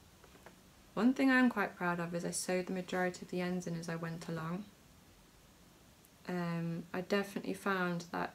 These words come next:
so as to appreciate the design, I needed the ends to be sewn in because I felt like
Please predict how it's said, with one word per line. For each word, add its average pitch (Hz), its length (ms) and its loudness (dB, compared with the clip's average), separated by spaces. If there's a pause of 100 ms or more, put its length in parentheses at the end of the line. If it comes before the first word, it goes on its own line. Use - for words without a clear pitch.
(140)
so 175 300 0
as 180 200 2
to 180 280 -2
appreciate 196 640 0
the 190 80 -4
design, 190 640 0 (140)
I 196 100 0
needed 185 420 0
the 175 100 0
ends 170 260 -2
to - 140 -12
be 180 60 -8
sewn 170 360 -2
in 175 260 -2 (380)
because 180 460 -4
I 175 60 -6
felt 170 480 -4 (460)
like - 140 -8